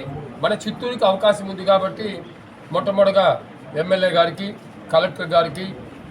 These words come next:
లోకేష్ గారికి, చంద్రబాబు నాయుడు గారికి చిత్తూరు నియోజకవర్గం తరఫున తప్పకుండా మనం అంతా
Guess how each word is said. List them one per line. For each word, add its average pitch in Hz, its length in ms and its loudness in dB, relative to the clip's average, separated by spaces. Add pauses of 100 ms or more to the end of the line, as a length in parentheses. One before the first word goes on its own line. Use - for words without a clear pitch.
లోకేష్ 175 420 -4
గారికి, 170 260 -2
చంద్రబాబు 165 500 -2
నాయుడు 156 220 -2
గారికి 156 280 0 (500)
చిత్తూరు 208 340 -4
నియోజకవర్గం 165 640 -4
తరఫున 196 300 2 (500)
తప్పకుండా 196 520 0
మనం 165 300 0
అంతా 190 240 4